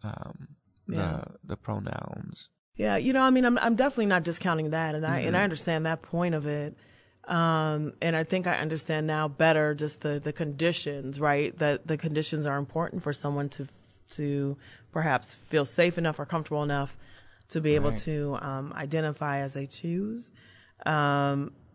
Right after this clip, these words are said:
Speaker 2: but yeah, I, I'm gonna have to spend some time. But, you know, when,
Speaker 1: <laughs>
Speaker 2: when I think about people around issues of race,
Speaker 1: Mm-hmm.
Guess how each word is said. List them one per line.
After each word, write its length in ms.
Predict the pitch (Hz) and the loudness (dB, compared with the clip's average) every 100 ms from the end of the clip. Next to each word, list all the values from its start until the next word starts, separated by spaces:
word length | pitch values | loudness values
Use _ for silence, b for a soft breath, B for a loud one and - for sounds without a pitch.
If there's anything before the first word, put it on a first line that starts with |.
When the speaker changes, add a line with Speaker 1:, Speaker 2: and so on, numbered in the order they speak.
| _ - | _ 0
Speaker 2:
but 160 | 160 127 | 2 4
yeah, 240 | 147 139 | 4 4
I, 100 | 151 135 | 6 4
I'm 120 | 180 214 | 4 2
gonna 160 | 214 | 2
have 200 | 185 165 | 2 0
to 240 | 165 151 113 | 0 0 -2
spend 240 | - 165 | -2 -2
some 100 | 156 | 0
time. 280 | 156 220 175 | 4 6 8
But, 220 | 160 - | 6 6
you 60 | 190 | 6
know, 120 | 180 | 8
when, 140 | 180 185 | 8 10
Speaker 1:
<laughs> 40 | |
Speaker 2:
when 60 | 190 | 8
I 60 | 196 | 8
think 180 | 262 233 | 8 10
about 200 | 185 - | 8 8
people 260 | 190 175 | 0 2
around 240 | 165 160 156 | 4 4 4
issues 240 | 165 160 | 2 2
of 160 | 156 147 | 2 2
race, 360 | 151 220 - - B | 2 0 -6 -12 B
Speaker 1:
Mm-hmm. 360 | 131 127 117 | 0 2 2